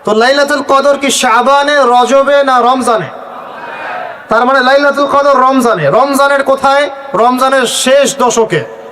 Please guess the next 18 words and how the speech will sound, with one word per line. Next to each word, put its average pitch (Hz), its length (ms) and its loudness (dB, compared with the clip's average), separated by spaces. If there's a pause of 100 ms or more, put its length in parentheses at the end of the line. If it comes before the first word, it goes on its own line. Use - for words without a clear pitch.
(160)
রমজানের 262 540 0 (560)
শেষ 277 480 0
দশকে 247 480 0 (140)
একুশ, 269 560 -2 (300)
তেইশ, 269 540 -2 (220)
পঁচিশ, 269 560 -2 (200)
সাতাশ, 277 600 0 (300)
ঊনত্রিশ, 262 540 0 (220)
এই 240 260 -2
পাঁচটা 269 460 0
বেজর 254 420 0
রাতের 247 360 0
যে 277 180 0
কোনো 269 240 0
একটা 240 240 0
রাত 233 160 -2
হবে 220 180 2
কি? 175 160 -2